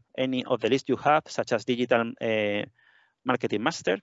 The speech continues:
because Alex wants to do a master, and you can move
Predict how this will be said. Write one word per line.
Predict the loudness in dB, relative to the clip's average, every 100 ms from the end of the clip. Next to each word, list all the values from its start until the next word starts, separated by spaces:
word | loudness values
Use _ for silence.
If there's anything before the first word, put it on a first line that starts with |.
| -6
because | -6 -6 -6 -4
Alex | 0 0
wants | 0 -4
to | -2
do | -2
a |
master, | 2 0 0 2 4 4 0
and | -2 0 0 0 -2
you |
can | -4 -4 -2
move | -4 -4